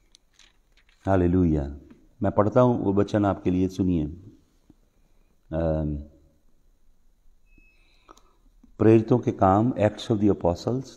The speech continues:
तेरह का उन्नीस, सुने। "And after destroying seven nations," ये यहोवा परमेश्वर की बात है। कौन destroy कर रहा है? यहोवा।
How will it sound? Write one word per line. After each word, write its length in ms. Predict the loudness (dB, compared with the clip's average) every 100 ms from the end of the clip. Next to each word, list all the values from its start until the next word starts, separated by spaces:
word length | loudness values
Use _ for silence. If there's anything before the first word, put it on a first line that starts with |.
| -20 _ _ -2
तेरह 300 | 2 4 4
का 160 | 2 0
उन्नीस, 500 | 0 0 0 -2 -2
सुने। 320 | 0 0 -6 -20 -20 _ _ _ _ _ _ -2
"And 100 | 0
after 560 | 2 6 6 4 2 2
destroying 840 | 2 0 0 -6 0 2 4 4 0 -2 0
seven 240 | 2 2
nations," 600 | 2 2 0 -2 -6 -6 -12 -20 -20 _ 2
ये 140 | 2
यहोवा 380 | 4 2 2 0
परमेश्वर 440 | 0 -2 -2 -6
की 140 | -6 -4
बात 320 | -4 -6 -10
है। 140 | -12 2
कौन 420 | 4 6 4 0
destroy 420 | -8 -6 -2 -2
कर 160 | 0 -4
रहा 140 | -4
है? 140 | -4 -2
यहोवा। 400 | 0 0 -2